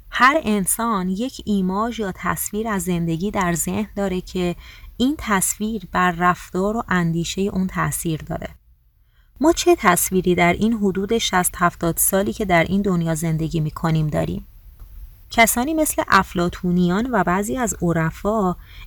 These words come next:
ایماژشون از زندگی این بود که ما پرنده‌ای هستیم در قفس، چون انسان‌ها رو دارای روح الهی می‌دیدند که در قفس تن و در این دنیا گرفتار شدن. متناسب با این انگاره سوالاتی از این قبیل مطرح می‌شه که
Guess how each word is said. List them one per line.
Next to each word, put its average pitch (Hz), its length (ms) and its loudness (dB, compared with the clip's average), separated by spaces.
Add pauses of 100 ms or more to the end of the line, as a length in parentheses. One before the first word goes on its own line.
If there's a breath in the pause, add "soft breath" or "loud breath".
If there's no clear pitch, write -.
(100)
ایماژشون 220 760 4
از 185 240 0
زندگی 170 540 0
این 226 260 0
بود 226 200 -2
که - 320 -2
ما 214 220 2
پرنده‌ای 180 680 2
هستیم 196 400 0
در 156 200 2
قفس، - 680 -4 (720 loud breath)
چون 285 220 -2
انسان‌ها 208 500 2
رو 269 80 2
دارای 214 360 0
روح 240 340 -2
الهی 185 500 2
می‌دیدند 165 500 0
که - 120 -2
در 170 200 4
قفس 175 460 0 (100)
تن 214 280 0 (340 loud breath)
و 180 140 6
در 180 240 6
این 220 120 0
دنیا 175 360 4
گرفتار 151 500 -2
شدن. 160 340 -6 (680)
متناسب 190 640 2
با 226 100 0
این 208 260 0
انگاره 180 680 2
سوالاتی 175 640 0
از 170 220 2
این 208 160 -2
قبیل 202 300 -2
مطرح 190 440 -2
می‌شه 220 320 -4
که 214 340 -2